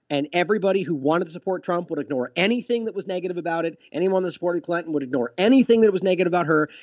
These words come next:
and they would just shout down, and, and, and we, we all saw that. I mean, we, even looking back, we can all acknowledge how ridiculous that got. Crowd sizes and just the most nonsensical things,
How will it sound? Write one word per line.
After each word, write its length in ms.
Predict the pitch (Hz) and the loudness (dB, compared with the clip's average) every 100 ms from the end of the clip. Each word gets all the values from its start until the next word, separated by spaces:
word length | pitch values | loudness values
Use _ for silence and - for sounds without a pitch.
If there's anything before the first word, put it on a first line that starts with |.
| - | -6
and 140 | 160 | -2
they 80 | 170 | 0
would 100 | 160 | 0
just 160 | 151 143 | -4 -4
shout 320 | - 170 175 | -2 -2 -2
down, 220 | 165 165 | -4 -4
and, 200 | 165 160 170 | -6 -10 -6
and, 180 | 170 - | -8 -6
and 80 | 170 | -4
we, 120 | 190 | -4
we 100 | 202 | -4
all 380 | - 269 339 220 | 0 4 6 4
saw 260 | - 277 285 | 0 -2 -2
that. 200 | 101 - | -4 -8
I 60 | - | -2
mean, 140 | 185 | 0
we, 80 | 190 | 0
even 160 | 277 277 | 0 2
looking 240 | 262 233 | 0 -2
back, 280 | 175 254 294 | 0 0 0
we 100 | 170 | -4
can 140 | 165 165 | -4 -2
all 160 | 160 | -2
acknowledge 440 | 147 143 208 190 120 | -2 -2 0 -2 -2
how 180 | 151 123 _ | -4 -6 _
ridiculous 640 | 160 127 196 240 196 139 - | -6 0 -2 0 -2 -2 -4
that 200 | 123 - | -8 -6
got. 240 | 101 71 _ - | -10 -10 _ -20
Crowd 400 | - 220 220 208 | -6 -2 0 -2
sizes 540 | - 196 175 151 143 123 | -6 -10 -6 -6 -8 -8
and 100 | 147 | -8
just 160 | 185 | -8
the 80 | - | -4
most 160 | 185 165 | -4 -4
nonsensical 840 | 156 170 208 233 - 226 208 196 | -4 -2 0 0 0 -2 -2 -6
things, 420 | 165 202 160 95 | 0 2 2 -2